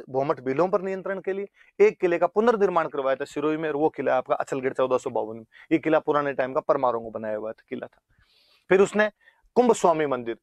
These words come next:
विष्णु भगवान का मंदिर है, तीन जगह बनवाया, चित्तौड़गढ़ में, कुंभलगढ़ में और अचलगढ़ के अंदर बनवाया। फिर उसने चित्तौड़गढ़ में एक श्रृंगार चौरी मंदिर उसी के टाइम में बना था, शांतिनाथ जी भगवान है, उनका ये मंदिर है। और वेलाक नाम का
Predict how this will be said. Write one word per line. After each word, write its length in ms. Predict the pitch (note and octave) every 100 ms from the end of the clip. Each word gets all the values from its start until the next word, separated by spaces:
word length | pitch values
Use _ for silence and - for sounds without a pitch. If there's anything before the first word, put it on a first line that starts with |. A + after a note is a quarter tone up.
| -
विष्णु 240 | D3+ D#3 G3
भगवान 300 | F3+ F3 F3+
का 100 | F#3
मंदिर 300 | F3 F3 F#3
है, 60 |
तीन 260 | F#3+ G#3 G3+
जगह 180 | F#3+ F3+
बनवाया, 300 | B2+ A#2+ A#2+
चित्तौड़गढ़ 540 | - - F#3+ F#3+ G#3
में, 180 | G#3 A3
कुंभलगढ़ 480 | - F#3 G3 G3 G3+
में 140 | G#3 -
और 140 | D3+ -
अचलगढ़ 360 | D3+ F3+ F3+ F3+
के 60 |
अंदर 180 | F#3 F3+
बनवाया। 280 | F3 F3 E3 _ _ _ _ -
फिर 100 | G3+
उसने 120 | A#3
चित्तौड़गढ़ 520 | F#3+ - A3 A3 A3
में 100 | A3
एक 60 | G3+
श्रृंगार 380 | - A3 B3 B3+
चौरी 280 | A3+ G3+
मंदिर 260 | F3+ E3+ E3
उसी 200 | D#3+ D#3+
के 80 | D3
टाइम 180 | B2+ B2+
में 120 | B2
बना 200 | A#2+ B2
था, 160 | - - _ _ -
शांतिनाथ 440 | F3 F#3+ A3 G#3+
जी 140 | F3
भगवान 400 | E3+ C3+ C#3 D3
है, 60 | D#3+
उनका 280 | F3+ E3+ F3+
ये 140 | F3+
मंदिर 320 | D3+ C3+ C3+ C3
है। 60 | D#3+ _ _ -
और 100 | C#3
वेलाक 360 | C#3+ D#3+ F3
नाम 220 | D#3+ C#3+ C#3
का 220 | C#3+